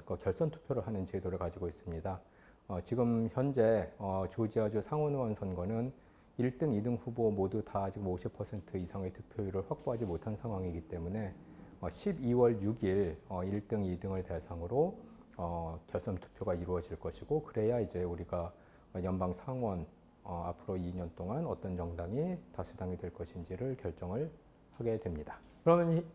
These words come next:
어, 현재까지 상황으로 봤을 때 연방 하원의 다수당은 민주당에서 공화당으로 바뀌고, 어, 그리고 연방 상원도 다수당이 공화당이 될 가능성을 배제를 할 수 없는데요.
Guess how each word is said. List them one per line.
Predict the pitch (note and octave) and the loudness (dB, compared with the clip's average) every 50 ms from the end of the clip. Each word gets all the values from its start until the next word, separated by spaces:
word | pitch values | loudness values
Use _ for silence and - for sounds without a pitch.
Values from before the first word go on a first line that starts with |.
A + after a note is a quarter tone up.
| - - | -18 -4
어, | - - B2+ B2 B2 A#2+ | 2 6 8 8 10 8
현재까지 | A2+ - D3+ D#3 F3 G#3+ G#3 G#3 F#3 F#3 | 8 8 6 6 6 8 6 6 4 6
상황으로 | - - G3 G3 F#3+ F#3 F3+ E3 | 4 4 4 6 6 6 4 4
봤을 | - - - - - C#3+ B2+ | 8 6 6 8 8 2 4
때 | - - C3 | 4 6 6
연방 | A#2 G2+ G#2+ A2 A#2+ A#2+ | 6 6 6 6 6 4
하원의 | A#2+ - - F3+ F3 E3+ E3+ D#3+ D#3+ D#3 | 4 2 4 6 8 8 8 6 4 4
다수당은 | - G#2 F#2+ - A#2 A2+ A2 B2+ D#3+ D#3+ | 4 2 2 4 2 2 4 4 4 4
민주당에서 | A#2+ G#2+ G#2 A2+ A2 A2+ A2 G#2+ - - | 4 4 4 4 4 4 4 4 2 0
공화당으로 | A2 - A2 G#2 G2+ G2 G2+ G2+ G2+ G2+ | 0 0 2 2 4 2 2 2 2 0
바뀌고, | G#2 - F#2+ F2 - - C#3+ C3 - F#2 F#2+ D#3 G3+ G3 - | 2 0 0 -4 0 -2 -2 2 4 6 6 6 6 4 0
어, | A2 F2+ F2+ F2+ - | 0 0 0 0 0
그리고 | - G2 F#2 - G2+ F#2 | -2 -2 0 0 0 2
연방 | F#2+ F2+ F2+ F#2 - G#2 G#2 | 2 0 2 2 0 0 0
상원도 | - - - F3+ G3+ G#3 G#3 G3+ F#3+ F3+ F3+ E3+ F3 E3+ E3 | -2 -2 2 2 4 4 4 4 4 4 4 4 2 2 4
다수당이 | - - - - - - A#2+ A#2+ B2 | 2 0 0 0 -2 0 2 2 2
공화당이 | A#2 - - G#2+ A2 A2+ A2+ A2 A2+ G#2+ G#2 | 0 0 2 2 2 4 4 2 2 2 2
될 | G#2+ G2+ | 2 2
가능성을 | - - G#2+ G2+ F#2+ - - G#2 G#2+ G#2+ | 2 2 0 0 0 -2 -2 -2 -2 -2
배제를 | - - F2+ E2 E2 G2 G2+ G#2+ | -2 -4 -4 -2 -2 -2 -2 -2
할 | A#2 A#2 | -2 -4
수 | - - D3 | -2 0 0
없는데요. | A#2+ F#2+ E2+ E2 D#2+ E2 F2 G#2+ A#2+ A2 - | 0 2 0 0 0 0 2 2 2 0 -2